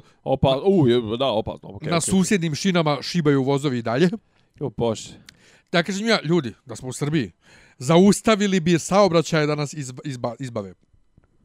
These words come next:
Speaker 2: I onda vrhunac, u povratku iz Njemačke kući otkažu mi let. Petnaest minuta pred poletanje. I onda haos na aerodromu, neljubazno osoblje, gdje ja moram njima da objašnjavam, ovaj, da ne, neću da spavam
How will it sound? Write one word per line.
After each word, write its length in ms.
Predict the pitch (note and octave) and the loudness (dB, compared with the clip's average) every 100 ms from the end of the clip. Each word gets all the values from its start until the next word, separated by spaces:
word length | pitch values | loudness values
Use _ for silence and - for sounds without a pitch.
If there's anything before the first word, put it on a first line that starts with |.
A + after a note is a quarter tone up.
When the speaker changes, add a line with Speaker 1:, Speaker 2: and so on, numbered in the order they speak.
| - | -6
Speaker 2:
I 180 | C#4 D4+ C4 | 0 2 2
onda 400 | A#3 A#3+ A3 G3+ - _ | -2 0 0 0 -4 _
vrhunac, 600 | - C3 - F3 G3 E3 - _ _ | -10 -6 -2 -2 -2 -4 -10 _ _
u 80 | - | -16
povratku 520 | - D3+ F#3+ G3+ - | -4 0 0 -2 -2
iz 120 | F3+ E3 | -6 -4
Njemačke 580 | F3 F#3 E3 - E3 D3+ _ - - | -8 -8 -10 -6 -6 -6 _ -20 -12
kući 460 | - F#3+ - F3+ D#3 - - - - - | -4 -2 -2 -6 -8 -14 -20 -18 -16 -8
otkažu 420 | C3+ C3 C#3+ A#2+ | -8 -6 -6 -6
mi 120 | B2+ G#2+ | -6 -6
let. 520 | F#2 F#2+ F#2 - - _ | -6 -6 -10 -16 -20 _
Petnaest 360 | F3+ F3+ F#3+ E3+ | -8 -6 -6 -6
minuta 300 | D3+ D3 D3+ | -8 -6 -8
pred 180 | C3+ | -8
poletanje. 540 | - A2+ F#2 - F#2+ G2+ _ _ - | -8 -8 -8 -14 -20 -20 _ _ 0
I 100 | G3 | 2
onda 200 | G3 C#3 | 2 0
haos 320 | D3+ C#3 - | 0 -2 -2
na 100 | A2+ | -4
aerodromu, 720 | C#3 F3+ E3 F3 E3+ E3+ E3 D#3 - _ | -2 -2 -2 -4 -4 -4 -4 -8 -18 _
neljubazno 680 | D3+ D#3 C3+ B2 A2+ A#2 A2+ | -2 0 0 -2 -4 -6 -6
osoblje, 720 | B2 D#3+ - F#3+ D#3+ E3 D#3+ | -4 -2 0 0 0 0 0
gdje 180 | D3 C#3+ | -2 -4
ja 80 | C#3+ | -2
moram 240 | D3 C#3 | 0 -2
njima 140 | C#3 C3 | -2 -2
da 80 | |
objašnjavam, 640 | B2 B2+ B2+ C#3+ B2 A#2 A#2+ | -2 -2 -2 -4 -4 -6 -6
ovaj, 520 | A#2+ A2+ A2+ A2 A2 | -6 -4 -2 -2 -4
da 460 | A2 A2 G#2+ G#2+ G#2+ | -6 -4 -2 -4 -8
ne, 380 | A#2+ A#2 A2+ A2 | -14 -12 -10 -8
neću 280 | A2 A2+ B2 | -6 -6 -6
da 80 | A#2+ | -6
spavam 480 | - C#3+ B2+ A#2 | 0 2 2 -2